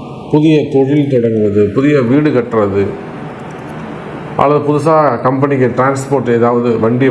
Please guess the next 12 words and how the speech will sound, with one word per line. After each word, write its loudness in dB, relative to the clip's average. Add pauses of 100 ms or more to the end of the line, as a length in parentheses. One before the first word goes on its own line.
வாகனங்கள் 2
வாங்குவது, 2 (1400)
இந்த 4
மாதிரி 2 (320)
நல்ல 2 (140)
பல 0
அரிய 2 (240)
யோகங்கள் 2 (120)
அமையக்கூடிய, 0 (760)
ஒரு 4 (100)
அதிர்ஷ்டம் 0
அமையக்கூடிய 0